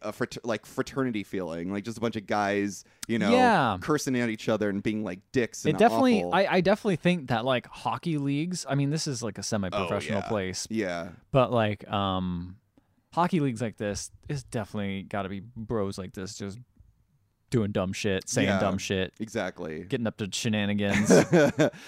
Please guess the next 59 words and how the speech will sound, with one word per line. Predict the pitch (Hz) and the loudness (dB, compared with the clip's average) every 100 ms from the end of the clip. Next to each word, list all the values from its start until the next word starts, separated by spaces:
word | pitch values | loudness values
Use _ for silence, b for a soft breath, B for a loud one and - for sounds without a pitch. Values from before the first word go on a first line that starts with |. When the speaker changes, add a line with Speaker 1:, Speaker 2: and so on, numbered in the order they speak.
| B | B
Speaker 1:
But | 190 185 - | 4 4 4
yeah, | 160 151 | 4 4
I, | 95 117 120 - | 2 0 0 -2
I, | 127 | -2
I'm, | 131 131 - | -2 -2 -2
I, | 131 - | -2 2
I | 135 | 4
will | 139 | 4
let | 147 - | 2 -4
you | 143 | -2
know | 143 | -2
how | 139 | 0
the | 131 | -2
movie | 120 117 92 | -2 -2 0
ends, | 151 110 101 | 0 0 -2
and | 101 | -4
I | |
wanna | 104 107 | -4 -6
see | - 104 | -6 -6
what | 101 | -6
you | 98 | -10
think | - 110 | -10 -8
about | 90 92 90 90 | -6 -4 -4 -6
how | - 104 101 | -4 -4 -2
the | |
movie | 101 98 95 | -4 -4 -4
overall | 95 92 92 101 95 | -4 -2 0 2 0
is | 101 | -4
trying | - - | -6 0
Speaker 2:
I | 226 | 2
would | 330 | 2
Speaker 1:
to | 294 | 2
Speaker 2:
like | 277 | 0
Speaker 1:
talk | - | 0
Speaker 2:
to, | 240 226 | 0 0
Speaker 1:
about | - | 0
it. | 185 | -2
Speaker 2:
I | |
would | 208 196 | -2 0
like | 202 - | -4 -4
to | 175 | -6
get | 151 - | -4 0
that | 139 | 0
read | 104 120 101 | 2 0 -2
because | 95 - | -4 0
Speaker 1:
But | 117 101 | 2 2
first, | 196 - - | 0 0 2
I | |
wanna | 208 | 0
Speaker 2:
it's | 220 | 2
Speaker 1:
know | 214 | 2
Speaker 2:
kinda | 196 | 4
Speaker 1:
how | 202 | 2
it | |
Speaker 2:
mixed. | - 101 - | 0 -2 -4
Speaker 1:
begins. | - - 113 | -8 -8 -2
Speaker 2:
Well, | 120 120 - | 2 2 0
it | 117 | -4
begins, | 123 117 147 139 131 - - | -4 2 2 2 -2 -4 -10